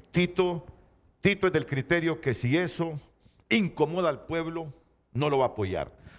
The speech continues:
Ahora, se convierte en promesa si llega a ser presidente de Narriafura. Y que no le suceda lo que le pasó a un famoso periodista deportivo español, que dirige un programa controversial, pero de los más vistos en España. Se llama Josep Pedrerol,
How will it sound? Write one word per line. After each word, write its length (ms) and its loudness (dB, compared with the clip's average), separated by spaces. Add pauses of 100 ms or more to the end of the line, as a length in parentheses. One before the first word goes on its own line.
(120)
Ahora, 260 2
se 160 -4
convierte 540 0
en 80 -12
promesa 480 -6
si 100 -12
llega 220 -2
a 40 -4
ser 200 -6
presidente 560 -4
de 80 -4
Narriafura. 720 -4 (640)
Y 140 4
que 200 0
no 240 -2
le 160 0
suceda 720 -2
lo 160 -6
que 80 -2
le 100 -2
pasó 400 -4
a 80 2
un 220 -6
famoso 500 -4
periodista 460 -2
deportivo 540 -2
español, 600 -6 (920)
que 140 6
dirige 340 0
un 200 -4
programa 760 0
controversial, 800 -2
pero 220 -4
de 100 -2
los 100 -2
más 200 -6
vistos 320 -8
en 120 -4
España. 380 -6
Se 120 -2
llama 280 0
Josep 520 -4
Pedrerol, 840 -2